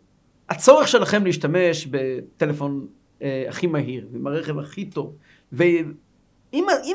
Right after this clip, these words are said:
אם הצורך שלכם בגשמיות הוא באמת צורך, כי זה התפקיד שלכם, אני רוצה לראות נאמנות, אני רוצה לראות התמסרות אמיתית מצדכם בענייני קדושה קודם. כלומר,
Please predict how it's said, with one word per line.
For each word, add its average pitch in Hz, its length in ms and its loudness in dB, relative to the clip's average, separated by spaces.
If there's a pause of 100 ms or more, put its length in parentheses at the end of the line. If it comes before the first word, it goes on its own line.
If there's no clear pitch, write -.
(180)
אם 349 160 -4
הצורך - 460 0
שלכם 175 280 -4
בגשמיות 147 560 -6 (340)
הוא 180 120 0
באמת 220 260 6
צורך, 214 600 0 (260)
כי 175 80 -2
זה 180 100 4
התפקיד 214 320 -4
שלכם, 151 400 -4 (540)
אני 220 160 0
רוצה 277 240 2
לראות 185 300 0
נאמנות, 147 520 -4
אני 175 140 -4
רוצה 226 240 -4
לראות 214 180 0
התמסרות 208 680 -6 (240)
אמיתית 269 420 0
מצדכם 190 480 -6 (920)
בענייני 160 380 -2
קדושה 151 300 -6
קודם. 120 280 -10 (880)
כלומר, 160 360 -2